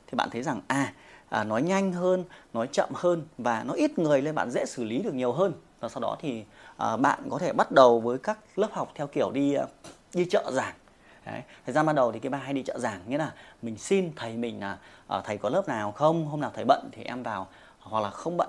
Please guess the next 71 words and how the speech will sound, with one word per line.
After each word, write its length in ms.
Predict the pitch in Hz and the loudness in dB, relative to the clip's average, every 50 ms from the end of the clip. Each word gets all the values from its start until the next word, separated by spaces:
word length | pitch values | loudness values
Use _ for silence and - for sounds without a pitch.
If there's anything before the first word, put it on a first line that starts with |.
| - | -4
thì 100 | - 117 | -14 -12
em 120 | - 120 123 | -10 -8 -4
vào 120 | 113 92 | -4 -4
em 120 | 95 117 110 | -4 -4 -8
sửa 340 | - - - 139 98 - - | -6 -2 -2 -2 -2 -2 -8
cho 140 | - 131 113 | -6 -6 -6
học 180 | - 117 95 - | -4 -6 -8 -4
viên." 160 | 127 127 117 117 - _ _ _ _ _ - | -4 -6 -6 -6 -12 _ _ _ _ _ -8
Nhá. 120 | 151 156 156 156 - - - | -6 -6 -6 -8 -14 -20 -14
Xin 220 | - - 196 175 | -4 -2 -2 -2
phép, 240 | 165 - 214 220 214 | -2 -2 -4 -6 -4
đấy 120 | - 123 135 | -4 -6 -6
là 60 | 156 | -4
nếu 140 | 147 135 139 | -4 -2 -4
bạn 100 | 101 98 | -4 -4
học 140 | 107 90 - | -4 -4 -2
offline 380 | 87 87 - 120 131 143 147 139 - - - - - | -2 -2 0 2 2 2 0 -2 -8 -14 -20 -20 -10
thì 60 | - 123 | -4 -2
bạn 120 | 107 113 | -2 -2
phải 100 | 131 110 | -4 -6
xin 220 | - - 151 143 | -6 -4 -4 -4
phép 200 | 139 - 143 139 | -2 -4 -6 -4
đi, 160 | 170 139 131 127 - - - - - | -4 -6 -6 -6 -12 -20 -20 -20 -14
à, 100 | - 110 | -10 -10
đi 120 | 113 123 120 | -8 -8 -8
hỗ 200 | - - - - | -6 -4 -4 -4
trợ 260 | - - - - - - | 0 0 0 0 0 -4
cho 80 | - - | -4 -4
ai 160 | 92 123 117 | -4 -2 -2
đó. 220 | 110 101 - 202 202 - - | -2 -2 -2 -4 -8 -14 -20
<laughs> 160 | - - - - - - - 98 101 104 - - - - - - | -20 -20 -16 -10 -8 -8 -8 -8 -12 -14 -16 -16 -20 -14 -4 -2
Các 60 | - | -2
bạn 80 | - - | -2 0
thấy 100 | 131 143 | -2 -2
rằng 240 | 160 143 120 110 113 | -2 -2 -4 -4 -4
nhớ 140 | 120 127 | -4 -4
ngày 220 | 135 170 175 143 120 | -4 -4 -4 -6 -6
xưa 240 | - - 180 175 160 | -2 2 4 4 4
mình 160 | 147 117 107 | 2 -2 -4
đi 80 | 117 | -6
học 180 | 127 131 113 - | -4 -2 0 0
không? 140 | 123 135 - - _ _ _ - - _ _ _ _ _ - | 0 -2 -4 -6 _ _ _ -20 -20 _ _ _ _ _ -6
Thường 160 | - 123 110 | -6 -6 -2
cấp 140 | - 165 170 | -2 -4 -2
hai, 180 | 156 147 139 | 0 -2 -2
cấp 140 | 135 - 170 | 0 0 0
ba 200 | 165 143 139 139 - - - - - - | 2 2 0 0 -6 -12 -20 -20 -16 -14
là 60 | - | -10
hay 160 | - 131 131 123 | -4 -4 -4 -2
có 120 | - 101 | -2 -2
các 160 | - 156 160 | -2 -2 -4
chị, 160 | - - - | -4 -6 -6
anh 220 | - - - 131 127 | -6 -6 -6 -6 -6
chị 160 | - 143 - | -6 -8 -6
sinh 180 | - 147 139 135 | -4 -4 -2 0
viên, 180 | 143 143 123 110 - - - - | 0 0 0 -2 -8 -20 -20 -16
anh 120 | - - 127 | -10 -8 -6
chị, 200 | - - 107 104 | -6 -6 -8 -6
à, 160 | 98 92 92 - | -8 -8 -8 -8
các 100 | 131 135 | -6 -4
ngành 120 | 143 120 | -4 -4
sư 120 | - - 131 | -4 -6 -6
phạm 280 | - 139 - - - 107 | -4 -4 -4 -4 -6 -8
đến 220 | 110 101 101 117 151 - | -10 -10 -10 -10 -10 -10
thực 180 | 156 151 - | -12 -12 -8
hành 180 | - 120 107 104 | -8 -8 -6 -6
ở 100 | 92 90 - | -8 -8 -6
trường 200 | - 123 107 95 | -6 -6 -6 -6
chúng 120 | 107 104 | -10 -6
ta 160 | 104 135 131 131 | -2 -2 -2 -2
đâu. 140 | 143 147 | -2 -6